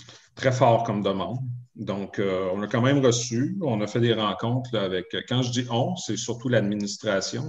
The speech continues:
hein, parce qu'on s'entend que c'est, c'est très administratif, là, négociation salariale et tout ça. Mais on, on a quand même, euh, participé, euh, nous les élus, dont Monsieur Morin aussi, là, qui, qui a une,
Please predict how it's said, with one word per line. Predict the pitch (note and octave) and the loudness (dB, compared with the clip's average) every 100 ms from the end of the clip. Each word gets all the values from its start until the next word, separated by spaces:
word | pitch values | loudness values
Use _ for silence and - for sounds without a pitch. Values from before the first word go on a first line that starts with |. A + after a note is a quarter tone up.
| C#3+ | -8
hein, | C#3 | -8
parce | F#2 | -10
qu'on | - F2 | -10 -10
s'entend | - F#2 D#2+ G2+ | -8 -8 -8 -10
que | G#2 | -10
c'est, | F2 - E2 - - - - - | -10 -10 -10 -12 -18 -20 -20 -12
c'est | F#2+ | -10
très | - G2+ | -4 -2
administratif, | G2 F#2 F2+ F2 - F#2 E2+ - - - | 0 -2 -4 -6 -4 -4 -4 -8 -10 -10
là, | G2+ F#2 | -8 -8
négociation | F2 D#2 - F2+ E2 F#2 | -8 -10 -8 -6 -6 -8
salariale | F#2 F2+ E2 F2 F#2+ | -8 -6 -6 -4 -4
et | F2 | -4
tout | F2 - | -8 -10
ça. | - A#2+ - - - - _ | -8 -8 -10 -20 -20 -20 _
Mais | G2+ F2+ F#2 F2 F2+ | -4 0 0 -2 -4
on, | F2+ F2+ E2+ - F#2 | -6 -8 -10 -10 -6
on | F#2+ | -6
a | |
quand | F#2 F#2+ | -4 -4
même, | F#2+ G#2+ A2 G2+ | -4 -2 -2 -2
euh, | F2+ F2 - | -4 -6 -6
participé, | F#2 - - - - A2 G#2+ | -8 -8 -10 -6 -2 2 2
euh, | F#2 F2+ | 0 -2
nous | F#2+ G2+ | -2 -2
les | G2+ F2 | -4 -4
élus, | F2 F2+ G#2 | -6 -4 -6
dont | G2+ F#2 F2+ | -6 -6 -6
Monsieur | F2+ - | -8 -8
Morin | F#2+ F2 D#2+ F#2+ | -8 -6 -8 -10
aussi, | F2+ - F#2+ | -10 -10 -10
là, | F#2+ | -12
qui, | F2+ - - - _ _ _ _ _ _ _ _ | -12 -14 -14 -16 _ _ _ _ _ _ _ _
qui | - | -16
a | D#2+ | -14
une, | D#2+ D#2+ | -14 -16